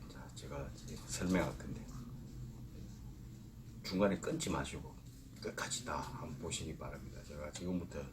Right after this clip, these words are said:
좀 제가 이때까지 해온 노하우 방법하고 얘기 다 전수를 해가지고 이렇게 설명을 드립니다. 일단 일, 메바트로 볼은 이제 저기 있네요.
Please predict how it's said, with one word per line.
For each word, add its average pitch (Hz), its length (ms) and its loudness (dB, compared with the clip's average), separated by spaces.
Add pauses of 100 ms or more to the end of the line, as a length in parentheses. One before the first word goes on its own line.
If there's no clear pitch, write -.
(140)
좀 - 120 -8 (920)
제가 110 880 12
이때까지 123 540 10
해온 85 380 8 (180)
노하우 101 360 10
방법하고 78 580 4
얘기 69 240 0
다 - 220 -2
전수를 73 500 0
해가지고 90 600 10
이렇게 - 160 0
설명을 76 400 0
드립니다. - 340 -8 (1000)
일단 165 400 12
일, 160 260 6 (540)
메바트로 180 520 12
볼은 90 1300 12
이제 - 320 -2 (160)
저기 71 240 -2
있네요. 64 200 -4